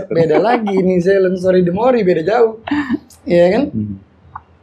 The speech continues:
Speaker 2: Salah the best experience gua kemar-, eh,
Speaker 1: Mhm.
Speaker 2: dalam tour ya.
Speaker 1: Mhm.
Speaker 2: Kemarin tour pandemi itu. Yang dikritik beberapa temen.
Speaker 1: <laughs>
Speaker 2: Temen di kota besar.
Speaker 1: Oke.
Speaker 2: Yang ternyata pada saat gua ngeliat,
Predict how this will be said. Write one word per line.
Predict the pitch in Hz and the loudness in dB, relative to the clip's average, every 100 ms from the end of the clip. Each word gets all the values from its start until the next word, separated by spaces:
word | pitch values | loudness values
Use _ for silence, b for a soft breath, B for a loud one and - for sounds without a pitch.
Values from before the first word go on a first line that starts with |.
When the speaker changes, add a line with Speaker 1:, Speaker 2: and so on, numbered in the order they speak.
| _ _ _ _ _ _ _ _ _ _ _ _ _ - B B - | _ _ _ _ _ _ _ _ _ _ _ _ _ -20 B B -20
Speaker 2:
Salah | - 196 180 | -4 0 2
the | 170 | 2
best | 151 156 - | 2 0 0
experience | - - - 151 151 147 139 | -10 -10 -2 0 0 -4 -2
gua | 139 | -2
kemar-, | 143 143 139 - | -2 -4 -4 -6
eh, | - 147 | -6 -4
Speaker 1:
Mhm. | 143 | -2
Speaker 2:
dalam | 143 139 139 139 139 135 | 0 0 -2 -4 -6 -6
tour | 175 156 139 | -2 -2 -2
ya. | 151 - | -8 -6
Speaker 1:
Mhm. | 107 98 | -6 -4
Speaker 2:
Kemarin | 165 160 151 151 | -2 -2 -2 -4
tour | 147 151 | -2 -4
pandemi | 147 151 147 147 147 | -2 -4 -2 -4 -6
itu. | 143 156 - _ _ _ _ _ - _ _ _ _ _ | -6 -8 -10 _ _ _ _ _ -20 _ _ _ _ _
Yang | 165 160 156 | -4 0 0
dikritik | 156 - 131 185 | 0 0 2 2
beberapa | 156 143 143 160 | 2 2 2 2
temen. | 151 156 160 160 175 - - - _ | 2 2 2 2 0 -4 -12 -12 _
Speaker 1:
<laughs> | _ - - - | _ -20 -20 -4
Speaker 2:
Temen | 226 208 202 | 0 2 2
di | 185 | 2
kota | 180 170 | 2 2
besar. | 160 - 156 147 143 | 0 -2 -6 -6 -8
Speaker 1:
Oke. | - 98 98 101 87 85 _ _ _ _ _ - | -8 -10 -8 -8 -8 -10 _ _ _ _ _ -6
Speaker 2:
Yang | 165 170 | -2 2
ternyata | 175 180 214 | 2 2 0
pada | 214 190 180 | 0 0 0
saat | 180 | -2
gua | 180 180 185 | 2 2 2
ngeliat, | 185 185 180 | 2 0 0